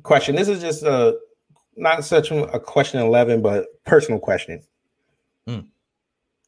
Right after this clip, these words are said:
Speaker 1: How did you get your beard that big?
Speaker 2: <laughs>
Speaker 1: I gotta know.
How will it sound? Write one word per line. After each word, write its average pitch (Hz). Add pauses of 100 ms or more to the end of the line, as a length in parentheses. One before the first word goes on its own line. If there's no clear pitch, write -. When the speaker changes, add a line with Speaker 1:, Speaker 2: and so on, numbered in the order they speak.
(320)
Speaker 1:
How 127
did 131
you 123
get 117
your 120
beard 107
that 90
big? 82 (160)
Speaker 2:
<laughs> -
Speaker 1:
I 160 (100)
gotta 113
know. -